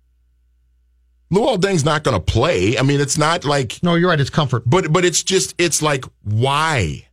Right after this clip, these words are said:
Speaker 1: You don't
Speaker 2: Security blankets.
Speaker 1: You know, I mean, <sighs> yeah.
Speaker 2: It's secure.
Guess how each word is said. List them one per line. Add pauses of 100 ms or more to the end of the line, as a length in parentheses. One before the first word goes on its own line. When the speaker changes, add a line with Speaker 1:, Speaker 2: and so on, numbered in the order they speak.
(280)
Speaker 1:
You
don't (340)
Speaker 2:
Security
blankets. (1700)
Speaker 1:
You
know,
I
mean, (360)
<sighs>
yeah. (920)
Speaker 2:
It's
secure.